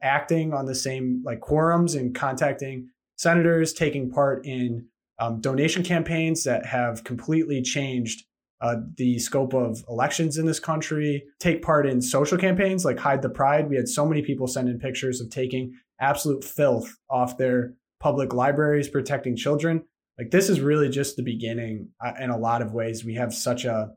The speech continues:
an amazing, committed audience of just, if you hear us talk, we're just everyday Catholics, right? I mean, me, you, me, Josh, Erica, we're just people who want to live out our faith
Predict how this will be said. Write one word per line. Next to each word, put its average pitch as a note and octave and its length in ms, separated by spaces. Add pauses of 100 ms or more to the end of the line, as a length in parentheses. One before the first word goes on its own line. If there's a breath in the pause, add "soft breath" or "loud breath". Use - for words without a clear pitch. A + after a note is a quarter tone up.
(760)
an D3 100
amazing, C#3 920 (180)
committed B2+ 680 (280)
audience B2 760
of A2 560
just, - 320 (140)
if F#3 180
you G#3 80
hear G#3+ 140
us A3 140
talk, F3 280
we're E3+ 180
just A3 160
everyday D#3+ 360
Catholics, D3 600
right? C#3 180
I C3+ 60
mean, D3+ 180
me, E3 140
you, E3 420
me, E3 220
Josh, C#3+ 500
Erica, D3 460 (220)
we're E3+ 260
just F#3+ 220
people F3 260
who D3+ 100
want D3 240
to C3+ 80
live C3+ 240
out C#3 140
our C3 140
faith B2+ 420